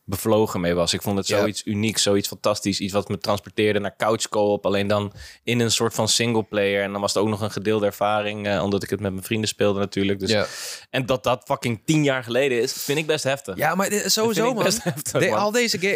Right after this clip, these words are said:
Speaker 2: eh, zeg maar, hoe verder we komen, hoe duidelijker de herinneringen worden. En dan iedere keer denk je, "Wauw, is
Speaker 1: Maar
Speaker 2: het
Speaker 1: dit is
Speaker 2: tien jaar
Speaker 1: nostalgie nu,
Speaker 2: geleden?"
Speaker 1: hè? Destiny is nu nostalgie. Dat is
Speaker 2: Retro
Speaker 1: raar,
Speaker 2: games zijn
Speaker 1: man.
Speaker 2: het nu.
Speaker 1: Het zijn
Speaker 2: Even,
Speaker 1: retro games.
Speaker 2: eh,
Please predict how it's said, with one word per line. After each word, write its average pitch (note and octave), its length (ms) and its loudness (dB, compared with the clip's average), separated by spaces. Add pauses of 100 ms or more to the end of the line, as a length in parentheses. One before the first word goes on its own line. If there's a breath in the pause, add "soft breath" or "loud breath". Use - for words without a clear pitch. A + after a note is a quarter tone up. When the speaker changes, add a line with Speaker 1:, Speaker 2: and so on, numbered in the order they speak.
Speaker 2:
eh, - 120 0
zeg D#3+ 200 0
maar, F#3 160 2
hoe F3+ 200 2
verder F#3+ 240 2
we F#3+ 80 -4
komen, F3+ 360 2
hoe C#3+ 640 2 (260)
duidelijker D3 540 0
de C#3 60 2
herinneringen C3 640 2
worden. G2 280 2
En G#2+ 100 2
dan A#2+ 180 0
iedere D3 320 2
keer C#3+ 200 0
denk C3 160 -2
je, B2 80 -10
"Wauw, B2 360 0 (260 loud breath)
is A#2+ 140 0
Speaker 1:
Maar C3+ 100 2
Speaker 2:
het F3+ 120 2
Speaker 1:
dit F3+ 100 -8
is - 20 -
Speaker 2:
tien E3 80 0
jaar F3 80 0
Speaker 1:
nostalgie E3 300 2
nu, D3 60 2
Speaker 2:
geleden?" G#2+ 260 0
Speaker 1:
hè? C#3 240 -10
Destiny E3 380 2
is C#3+ 100 2
nu D3 120 0
nostalgie. C#3+ 460 -2
Dat G2+ 100 -4
is C3 60 0
Speaker 2:
Retro G3+ 240 0
Speaker 1:
raar, D#3 100 0
Speaker 2:
games C#3 180 0
zijn A#2+ 140 0
Speaker 1:
man. G2+ 80 2
Speaker 2:
het G2 100 -4
nu. F#2+ 180 -2
Speaker 1:
Het - 140 -4
zijn A#2 140 0
Speaker 2:
Even, D3 220 0
Speaker 1:
retro C#3+ 180 0
games. F#2+ 180 -8
Speaker 2:
eh, B2+ 100 2